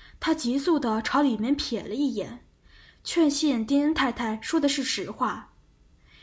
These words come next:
这个带来厄运的人这才离开这座房子。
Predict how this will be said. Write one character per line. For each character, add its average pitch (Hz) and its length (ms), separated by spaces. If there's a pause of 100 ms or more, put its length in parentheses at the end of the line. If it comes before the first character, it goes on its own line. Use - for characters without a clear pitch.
(280)
这 277 140
个 220 100
带 233 180
来 220 140
厄 285 220
运 262 140
的 214 140
人 202 300 (220)
这 330 260
才 214 200
离 208 160
开 226 160
这 220 140
座 202 160
房 196 340
子。 214 260